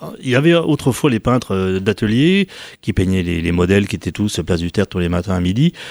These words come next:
Euh, donc il a fait ces tableaux très intimes, intimistes, de prostituées locales et compagnie.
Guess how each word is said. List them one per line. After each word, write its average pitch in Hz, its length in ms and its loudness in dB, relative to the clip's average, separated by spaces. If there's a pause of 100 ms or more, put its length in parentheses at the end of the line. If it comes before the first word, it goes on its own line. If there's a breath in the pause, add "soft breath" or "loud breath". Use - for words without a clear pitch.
(220 loud breath)
Euh, 98 960 2
donc 117 240 -6
il 110 80 0
a - 20 2
fait - 120 -2
ces 113 160 -2
tableaux 135 500 4
très 92 300 -4
intimes, 117 360 0
intimistes, 101 600 0
de 82 160 -2
prostituées 90 460 -8
locales 90 340 2
et 90 40 0
compagnie. 110 460 0